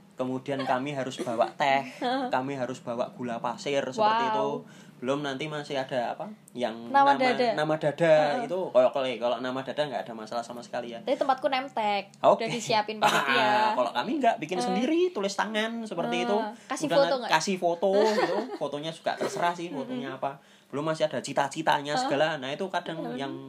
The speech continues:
Speaker 1: lucu itu
Speaker 2: Iya.
Speaker 1: cita-citanya itu sih. Nah,
Speaker 2: <laughs>
Speaker 1: eh, cuma kami nyiasatinya pada
Speaker 2: Mm-mm.
Speaker 1: waktu itu adalah dengan bagi tugas.
Speaker 2: Hmm.
Speaker 1: Eh, misal nih kayak aku.
Speaker 2: Heeh.
Speaker 1: Aku dulu yang bagian beli beras.
Speaker 2: Iya.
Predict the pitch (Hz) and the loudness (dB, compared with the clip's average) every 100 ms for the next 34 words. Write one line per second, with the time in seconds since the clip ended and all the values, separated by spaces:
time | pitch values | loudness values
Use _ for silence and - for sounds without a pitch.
0 | 139 160 170 165 175 185 220 311 262 220 | -10 -4 -4 -2 -6 -4 -2 2 2 2
1 | 233 147 151 156 175 170 190 - - - | 0 -4 -6 -8 -8 -10 -12 -18 -20 -20
2 | - - 147 135 - - - - - - | -14 -6 -4 -4 -8 -16 -20 -20 -20 -4
3 | - 151 156 151 147 143 175 247 - - | 2 4 4 2 0 -4 -2 -2 -2 -2
4 | 151 202 220 180 175 160 151 131 120 127 | -2 0 -2 -4 -2 -4 -4 -8 -6 -6
5 | 190 196 - 123 123 123 131 - 127 143 | -6 -6 -6 -4 -4 -4 -8 -10 -10 -6
6 | 175 156 135 123 156 135 123 151 196 208 | -4 -4 -4 -8 -8 -8 -8 -6 -8 -8
7 | - 131 135 165 160 143 - - _ _ | -8 -6 -4 0 2 0 -4 -20 _ _
8 | - 233 247 254 254 240 240 165 160 160 | -8 -6 -6 -6 -8 -6 -4 0 2 0
9 | 143 131 139 185 151 - - 220 247 240 | 0 0 0 0 -2 -4 -14 -10 -8 -10
10 | - 139 175 156 151 180 160 135 139 - | -8 -6 -4 -4 -2 -2 -2 -6 -12 -10
11 | 123 - 123 143 165 - _ - 147 147 | -10 -6 -6 -6 -10 -16 _ -10 -8 -6
12 | - 135 104 - - _ 240 | -4 -4 -4 -8 -20 _ -12